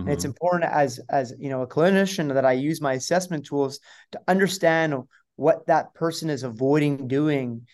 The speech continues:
Speaker 1: maybe because of an old injury, maybe because of certain beliefs that they have in their head about what is considered good movement and what's considered bad movement.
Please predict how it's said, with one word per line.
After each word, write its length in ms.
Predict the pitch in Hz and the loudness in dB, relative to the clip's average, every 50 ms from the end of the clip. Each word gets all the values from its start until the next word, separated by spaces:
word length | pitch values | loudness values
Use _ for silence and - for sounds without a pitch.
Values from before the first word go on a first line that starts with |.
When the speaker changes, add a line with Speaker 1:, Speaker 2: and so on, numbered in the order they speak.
| _ _ - | _ _ -2
Speaker 1:
maybe 240 | 139 147 139 143 143 | 0 0 2 2 0
because 460 | 123 131 127 - - 147 139 135 120 | 0 -2 -4 -2 0 0 2 2 0
of 80 | 131 127 | -2 -2
an 100 | 135 135 | -2 0
old 220 | 131 127 123 113 | 0 0 0 2
injury, 460 | 156 180 180 180 151 170 170 165 160 | 2 2 2 2 2 2 2 2 2
maybe 280 | 151 139 135 123 127 127 | 2 0 -4 -4 -6 -10
because 360 | 120 139 135 - 147 131 127 | -10 -8 -6 -4 -4 -4 -4
of 120 | 131 123 | -4 -6
certain 380 | 123 - - 143 139 135 135 127 | -6 -4 -2 0 0 0 0 -2
beliefs 320 | 117 127 131 139 143 143 | 0 0 0 0 0 -2
that 100 | - 139 | -2 -2
they 120 | 123 131 127 | -2 -2 0
have 240 | 123 135 135 131 131 | 0 0 0 0 0
in 100 | 123 127 | -4 -6
their 140 | 123 120 | -6 -6
head 260 | 117 123 143 139 135 131 | -6 -2 0 0 0 0
about 300 | 120 120 123 123 117 120 120 - - - _ _ | 0 -2 -2 -2 -2 -4 -10 -20 -20 -20 _ _
what 220 | - 131 143 131 131 | 0 2 2 2 2
is 140 | 123 - - | -2 -6 -8
considered 540 | - - 147 131 - - 131 131 127 120 | -12 -10 -8 -6 -4 -4 -2 -2 -2 -2
good 200 | 113 139 139 131 | 0 0 0 0
movement 260 | 131 135 135 123 135 131 | 0 -4 -4 -4 -4 -4
and 100 | 123 120 | -4 -4
what's 160 | 120 120 120 | -4 -6 -8
considered 380 | - 139 120 - 120 120 117 | -10 -10 -10 -10 -10 -6 -2
bad 300 | 120 160 180 208 214 185 | 2 4 4 4 4 4
movement. 360 | 160 147 143 139 139 135 135 | 2 0 0 0 -2 -4 -6